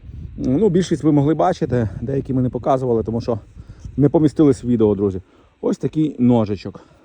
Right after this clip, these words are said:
Я думаю, що тут він пролежав років п'ятнадцять як мінімум. Бачите, ось така ржа його з'їла.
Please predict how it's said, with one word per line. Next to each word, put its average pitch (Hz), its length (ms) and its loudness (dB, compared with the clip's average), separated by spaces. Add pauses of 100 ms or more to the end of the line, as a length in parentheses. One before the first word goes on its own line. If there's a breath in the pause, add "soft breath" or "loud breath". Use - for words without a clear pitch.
(180 soft breath)
Я 185 140 -6
думаю, 165 260 0
що 131 120 -6
тут 165 260 -6
він 139 140 -2
пролежав 117 400 0
років 117 280 -2
п'ятнадцять 123 500 -6
як 107 160 -6
мінімум. 98 340 -4
Бачите, - 280 -12
ось 101 140 -10
така 101 280 -10 (800 soft breath)
ржа 120 380 2
його 104 220 -2
з'їла. 143 440 -2